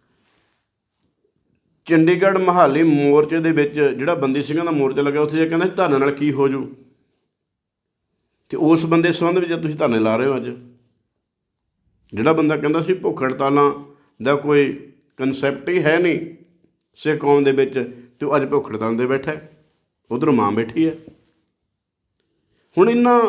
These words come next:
ਧਰਨਿਆਂ ਵਿੱਚੋਂ, ਇਕੱਠਾਂ ਵਿੱਚੋਂ ਪੰਜਾਬ ਨੂੰ ਕੀ ਮਿਲ ਰਿਹਾ?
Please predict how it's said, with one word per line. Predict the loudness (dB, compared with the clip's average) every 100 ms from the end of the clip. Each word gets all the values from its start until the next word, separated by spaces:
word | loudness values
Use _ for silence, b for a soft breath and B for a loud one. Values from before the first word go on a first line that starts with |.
| -2 -12 _ _ _ 0
ਧਰਨਿਆਂ | 2 2 0
ਵਿੱਚੋਂ, | 0 0 0
ਇਕੱਠਾਂ | -2 -4 -2 -2
ਵਿੱਚੋਂ | -2 -4 -4 -6 -4
ਪੰਜਾਬ | 0 4 6 6
ਨੂੰ | 2 -2
ਕੀ | -4
ਮਿਲ | -4 -2
ਰਿਹਾ? | -4 -6